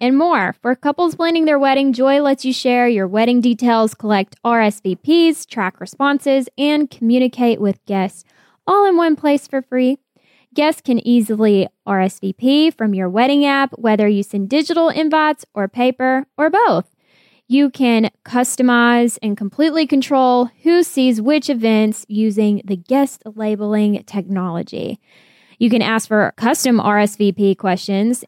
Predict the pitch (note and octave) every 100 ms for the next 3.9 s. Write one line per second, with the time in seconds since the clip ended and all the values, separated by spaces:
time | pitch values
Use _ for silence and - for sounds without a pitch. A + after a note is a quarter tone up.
0 | - A#3 D4 D#4 B3 B3 D#4 - A3 G#3+
1 | G#3 - A3 B3+ C#4+ - _ A3 - -
2 | A3 A#3 C4 - A3 A3 C4 F4 C#4+ -
3 | - A#3+ B3+ C#4+ F4 A#3 F3+ -